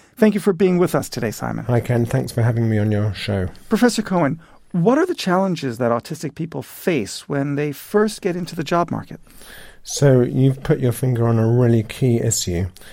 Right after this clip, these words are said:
Speaker 2: because the National Autistic Society recently conducted a survey and found that ninety percent of adults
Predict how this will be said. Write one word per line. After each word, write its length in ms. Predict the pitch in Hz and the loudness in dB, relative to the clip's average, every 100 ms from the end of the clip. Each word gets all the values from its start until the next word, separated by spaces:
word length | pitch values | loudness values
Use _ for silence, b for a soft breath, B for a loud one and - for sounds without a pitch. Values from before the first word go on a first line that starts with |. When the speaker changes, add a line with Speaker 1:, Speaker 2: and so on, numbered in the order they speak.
| B B - | B B -6
Speaker 2:
because 720 | 113 - 117 110 107 - - | -6 -2 0 2 0 -4 -4
the 80 | 113 | 2
National 560 | 113 135 131 131 113 110 | 4 4 4 2 2 2
Autistic 400 | - 135 - 87 | 0 -2 -4 -6
Society 760 | 101 101 101 101 - 95 90 b b b - | -6 -4 -4 -4 -4 -4 -4 b b b -2
recently 500 | 113 127 127 127 107 | 4 4 2 -2 -2
conducted 520 | - 110 110 - 101 | 0 0 0 -2 -4
a 80 | 104 | -4
survey 480 | - 117 110 101 98 | -2 0 2 0 -2
and 160 | 98 98 | -2 -4
found 280 | 107 107 | -4 -2
that 120 | 101 110 | -2 -2
ninety 500 | 110 123 123 - 113 | 0 2 0 -2 -6
percent 520 | 110 - 110 104 - | -6 -4 -4 -4 -6
of 120 | 92 - | -10 -6
adults 600 | 110 107 98 - - | -4 -2 -4 -4 -6